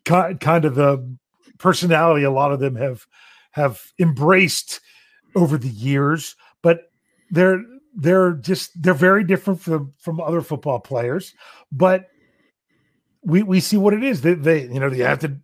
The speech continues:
there's only one ball out there that you can throw around. But I, I like the Steelers wide receivers because not only can they get the job done, they do really seem like an unselfish group that is just looking for the success of the whole group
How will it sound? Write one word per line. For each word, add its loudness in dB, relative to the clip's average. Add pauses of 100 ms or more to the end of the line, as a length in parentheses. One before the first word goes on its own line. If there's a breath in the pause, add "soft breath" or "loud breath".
there's -2
only 6
one 4
ball 4
out 2
there -4
that -6
you -4
can -10
throw -4
around. -10 (560 soft breath)
But 4
I, 0
I 0
like 2
the 0
Steelers -6
wide -2
receivers -10
because -10
not 0
only -2
can -8
they -6
get -6
the -8
job -2
done, -8 (380 loud breath)
they 2
do 0 (260)
really -4
seem -8
like -4
an -8
unselfish -6
group -10
that -14
is -10
just -12
looking -6
for -8
the -6
success -10 (400 soft breath)
of -4
the 0
whole 2
group -10